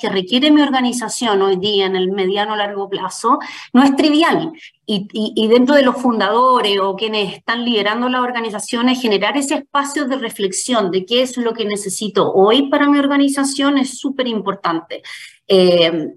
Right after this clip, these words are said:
es algo que es un espacio que muchas veces, porque las empresas, sobre todo cuando están partiendo, están en la, en el momento ya del desarrollo, desarrollo de prototipo, después quizás enfocado en levantar capital, y a veces se pierde de vista la relevancia de este espacio de definición de,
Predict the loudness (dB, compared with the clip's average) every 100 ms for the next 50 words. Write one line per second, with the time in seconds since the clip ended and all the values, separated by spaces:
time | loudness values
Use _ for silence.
0 | _ 0 4 4 4 2 4 4 4 2
1 | 0 2 0 0 -2 -2 2 2 2 -2
2 | -2 -4 -4 -4 -4 -4 -6 -6 -8 -4
3 | -4 0 -2 -2 -4 -2 0 0 2 -2
4 | -2 -4 -4 -4 0 0 -2 -4 -4 -4
5 | -2 -4 -8 -20 -8 -2 0 0 -2 -2
6 | -2 0 0 -2 -6 -6 -6 0 2 2
7 | 0 -2 -2 -4 -4 -4 -4 -2 -4 -4
8 | -4 -4 -2 -4 -4 -4 -4 -6 -6 -2
9 | 0 0 -2 -4 -2 0 0 -2 -2 -2
10 | -4 -4 -6 -2 0 0 0 -2 -2 -2
11 | -4 -6 -6 -4 -2 0 0 0 0 0
12 | 0 0 -2 -2 -4 -4 -2 -2 -2 -6
13 | 0 0 0 -6 -10 -4 -4 -2 -4 -2
14 | -4 -4 -2 0 0